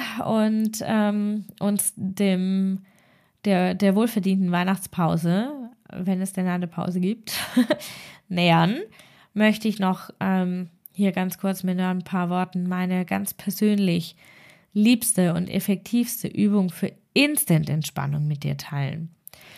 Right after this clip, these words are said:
Und zwar Instant-Entspannung, egal ob gegen Stressessen oder gegen Essensstress. Und zwar spreche ich von einer Genussmeditation.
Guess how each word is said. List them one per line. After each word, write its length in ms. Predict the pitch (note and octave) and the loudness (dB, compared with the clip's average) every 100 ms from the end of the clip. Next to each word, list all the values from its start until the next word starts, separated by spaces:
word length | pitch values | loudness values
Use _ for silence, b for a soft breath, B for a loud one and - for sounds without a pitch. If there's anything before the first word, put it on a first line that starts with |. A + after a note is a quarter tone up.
| B - | B -4
Und 200 | G3+ F#3+ | -4 0
zwar 480 | G#3 G#3 A#3 - | 4 4 4 2
Instant-Entspannung, 920 | - B3 A#3 A3+ G#3 G3+ G3+ G3 G3+ - | -2 -2 0 2 2 2 2 4 2 0
egal 640 | F3+ F#3 G3 A3 A#3 B3 - | 0 2 4 6 6 2 2
ob 280 | G#3+ G#3+ - | 2 2 2
gegen 320 | G#3 G3 F#3 | 2 2 0
Stressessen 960 | - F#3+ G#3+ G#3+ A#3 A3 B3+ C4 C#4 C#4+ B B B | -2 0 0 0 -2 -2 -6 -8 -10 -14 B B B
oder 200 | - A3 | 0 2
gegen 300 | G3+ G#3+ G3 | 4 2 2
Essensstress. 920 | - F#3 E3 D3 - - E3+ D#3+ - - _ _ _ _ _ _ | -2 -2 -2 -4 -6 -4 -2 -2 -4 -8 _ _ _ _ _ _
Und 240 | - F#3+ F3+ | -4 -2 0
zwar 580 | G3 G#3 A3+ A#3+ - | 0 2 2 0 -2
spreche 480 | G#3+ - G#3 G3+ - | -6 -2 0 0 0
ich 220 | A3 G#3+ | 0 -2
von 460 | - G3 F#3 F#3+ G3 | -2 0 0 0 -6
einer 500 | - F#3 F3+ F3 F3+ | -6 -2 0 0 -2
Genussmeditation. 1160 | E3+ F3+ F3+ - E3 D#3+ D3+ E3 - E3+ E3 | -2 0 2 0 -2 -2 -4 -8 -6 -6 -6